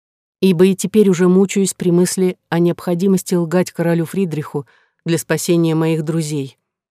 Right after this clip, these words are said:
Дайте же в последний раз покраснеть душой, чуждой всякого притворства, и оплакать чистоту моей невежественной молодости.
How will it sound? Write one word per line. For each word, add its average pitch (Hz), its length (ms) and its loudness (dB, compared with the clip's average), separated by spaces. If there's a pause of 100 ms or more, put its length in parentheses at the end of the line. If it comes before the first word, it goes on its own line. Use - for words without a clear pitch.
(800)
Дайте 196 360 2
же 156 120 -4
в - 80 -8
последний 170 500 -2
раз 175 300 -2 (160)
покраснеть 175 640 -2
душой, 160 500 -4 (560)
чуждой 160 380 -2
всякого 160 420 -4
притворства, 160 680 -6 (720)
и 185 60 -2
оплакать 190 460 -4
чистоту - 540 -4
моей 175 360 0
невежественной 175 760 -2
молодости. 143 680 -6